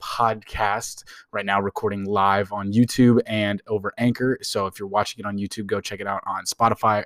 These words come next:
or Apple Podcasts, or vice versa. If you're listening to it, go check out the YouTube video, go check out the YouTube channel. Um, I do, you know, weekly videos. I do reviews on there. I do a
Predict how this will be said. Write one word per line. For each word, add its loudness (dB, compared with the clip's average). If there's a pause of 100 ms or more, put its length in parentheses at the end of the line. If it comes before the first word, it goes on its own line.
or -4
Apple 2 (280)
Podcasts, 4
or 4
vice 2
versa. 2
If -4
you're -4
listening -4
to 2
it, -4 (240)
go -2
check 0
out 2
the 0
YouTube -6
video, 2
go 2
check -4
out -2
the -2
YouTube -6
channel. -2
Um, 0
I -6
do, -6 (460)
you -10
know, -4
weekly 6
videos. 8
I 6
do 2
reviews 4
on 2
there. 2
I 2
do -2
a -8